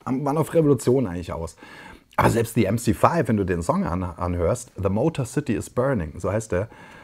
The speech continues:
dann, dann merkst du, auch die Jungs waren echt schockiert zu sehen, was in ihrer Stadt abgeht. Und, ähm, den, den Song von M C five, den hat dann auch John Lee Hooker gecovert. Von dem gibt's auch eine Version, also von der Blues-Legende so.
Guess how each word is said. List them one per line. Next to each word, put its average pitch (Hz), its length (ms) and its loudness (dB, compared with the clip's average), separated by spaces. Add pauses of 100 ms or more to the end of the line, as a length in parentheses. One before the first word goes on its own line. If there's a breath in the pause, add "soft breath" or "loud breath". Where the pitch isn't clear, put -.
(220 loud breath)
dann, 92 320 -2
dann 95 160 0
merkst 95 240 0
du, - 160 -2
auch - 140 -2
die 139 100 2
Jungs 151 220 2
waren 85 140 -6
echt - 100 -8
schockiert - 600 2
zu - 140 2
sehen, 117 320 4
was 95 160 2
in 101 80 0
ihrer 110 220 0
Stadt - 260 -4
abgeht. 110 400 -6 (600 loud breath)
Und, 113 340 6
ähm, 101 460 4 (320 loud breath)
den, 110 200 8
den 101 200 6
Song 165 260 6
von 135 160 4
M 127 160 2
C 127 160 0
five, - 360 0
den 101 140 -2
hat 107 160 -4
dann 123 140 4
auch 131 180 -2
John 139 360 4
Lee 127 160 4
Hooker 127 460 2 (140)
gecovert. 117 600 2
Von 107 100 2
dem 117 140 4
gibt's 147 120 0
auch 147 160 0
eine - 100 0
Version, 82 340 -2
also 95 160 0
von 170 180 2
der 135 140 4
Blues-Legende 90 720 2
so. 82 200 0